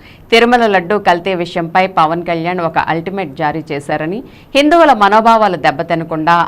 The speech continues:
అవినీతి పరులను శాశ్వతంగా అంతమొందించాలని, ఆంధ్ర రాష్ట్రంలో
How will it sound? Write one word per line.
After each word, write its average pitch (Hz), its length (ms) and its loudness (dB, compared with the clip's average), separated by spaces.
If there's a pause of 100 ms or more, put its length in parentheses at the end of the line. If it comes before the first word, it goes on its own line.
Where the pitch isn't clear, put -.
అవినీతి 180 380 -4
పరులను 160 400 -2
శాశ్వతంగా 185 640 -2 (120)
అంతమొందించాలని, 156 880 -6 (460)
ఆంధ్ర 196 200 2 (100)
రాష్ట్రంలో 165 440 -2